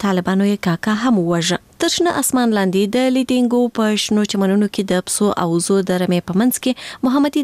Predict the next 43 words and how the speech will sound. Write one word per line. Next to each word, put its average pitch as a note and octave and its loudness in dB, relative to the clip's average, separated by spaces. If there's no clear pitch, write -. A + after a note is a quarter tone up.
د A3+ -2
خپل A#3 -2
هیواد G3 0
له F3+ 2
کړکېچونو F#3 0
ډیر C#4 2
لرې A3 0
ژوند E3 -2
کوي. E3 2
دی C#4+ 2
چې B3+ -4
کله A#3+ 0
له G3 2
ښوونځي F#3 -2
فارغ G3 -2
سي، C#4+ 2
نو F#3 2
له - -4
خپلو F3+ 0
دغو G#3 2
ملګرو F3 -2
سره A#3+ 0
وخت - -8
تیروي. E3 0
هنریک A3+ -2
پونتین G#3 2
د A#3 0
هغه C4+ 0
فارم A3+ -2
خاوند B3 2
دی C#4+ 0
چې C#4+ 0
محمدي G#3+ 0
یې G3+ -2
په - -10
خپله F3 -2
خوښه D4+ 0
رمې F#3+ 0
څړځایونو G#3+ 0
ته E3+ 0
وړي. E3 0
د C#4 -2
دغو C4 0